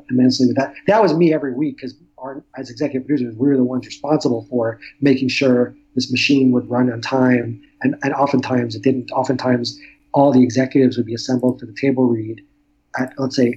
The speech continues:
eleven on Monday, and I have to go down there and do, like, a literal song and dance. Well, not literal, but do s-, somewhat of a song and dance because they were s-, upstairs still writing the third act, uh, and we weren't gonna have it for another hour.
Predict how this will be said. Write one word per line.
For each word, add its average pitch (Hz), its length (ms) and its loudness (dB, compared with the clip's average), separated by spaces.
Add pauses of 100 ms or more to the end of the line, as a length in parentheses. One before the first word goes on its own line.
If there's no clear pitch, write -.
eleven 131 400 4
on 113 120 -8
Monday, 131 280 -4
and 113 120 -12
I - 20 -12
have 123 120 -8
to - 60 -20
go 131 80 -4
down 131 280 0
there 123 120 -6
and 117 120 -14
do, 127 140 4
like, 113 240 -8
a - 60 -10
literal 123 320 0
song 123 220 -2
and 113 100 -8
dance. 123 440 -6
Well, 147 80 2
not 117 160 -2
literal, 113 340 -8 (260)
but 127 300 0 (960)
do 156 160 4
s-, - 240 0
somewhat 180 220 2
of 143 60 2
a 139 40 -2
song 139 220 -4
and 127 80 -2
dance 123 440 -10 (400)
because 131 280 -6
they 139 120 -2
were 131 80 0
s-, - 180 -6
upstairs 131 360 -4
still 135 160 0
writing 117 240 0
the 107 80 -16
third 113 220 -6
act, 113 400 -10 (420)
uh, 113 260 -2
and 120 120 -2
we 120 60 4
weren't 120 140 2
gonna 117 140 -2
have 113 160 -4
it - 80 -8
for - 120 -12
another 104 280 -8
hour. 95 220 -6